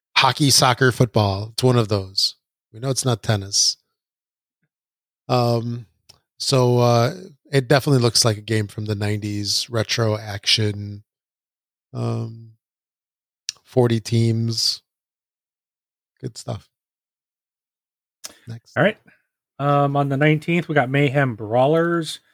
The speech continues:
Speaker 2: It's a beat 'em up game.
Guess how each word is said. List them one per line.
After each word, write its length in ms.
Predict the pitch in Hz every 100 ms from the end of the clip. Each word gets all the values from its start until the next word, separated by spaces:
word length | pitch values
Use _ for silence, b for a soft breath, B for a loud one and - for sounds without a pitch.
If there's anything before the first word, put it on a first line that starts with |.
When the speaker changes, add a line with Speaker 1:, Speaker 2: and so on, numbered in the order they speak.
| _ _ _ -
Speaker 2:
It's 260 | 117 -
a 360 | 113 107 101 95 _ _ _ _ _ _ _ 113
beat 220 | 143 147
'em 160 | 135 131
up 260 | 139 - _ _ 151
game. 420 | 135 151 156 170